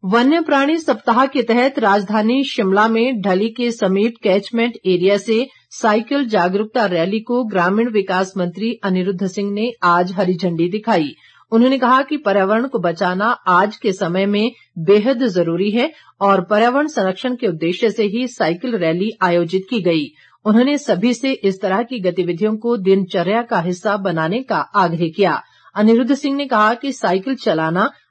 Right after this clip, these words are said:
पर्यावरण संरक्षण के साथ-साथ स्वास्थ्य के लिए भी बेहद लाभकारी है। शारदीय नवरात्रों के तीसरे दिन आज मां दुर्गा के चंद्रघटा स्वरूप की पूजा अर्चना की जा रही है।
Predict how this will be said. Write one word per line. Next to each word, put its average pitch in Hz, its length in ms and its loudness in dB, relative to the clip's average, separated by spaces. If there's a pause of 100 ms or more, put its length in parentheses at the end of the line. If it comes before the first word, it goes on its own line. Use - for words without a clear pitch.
(180)
पर्यावरण 240 380 4
संरक्षण 262 500 -2
के 240 140 -2
साथ-साथ 190 540 0
स्वास्थ्य 190 500 -2
के 175 160 -4
लिए 175 140 2
भी 175 400 -2 (220)
बेहद 214 460 2 (140)
लाभकारी 180 680 -2
है। 175 340 -2 (1040)
शारदीय 277 500 2
नवरात्रों 277 560 2
के 294 240 -2
तीसरे 233 420 0
दिन 233 340 0
आज 196 280 2
मां 233 280 2 (160)
दुर्गा 196 340 2
के 240 260 -4
चंद्रघटा 208 760 -2
स्वरूप 226 400 0
की 226 400 -4
पूजा 196 320 0
अर्चना 208 360 -2
की 202 200 -4
जा 160 160 0
रही 170 240 -4
है। 185 360 -2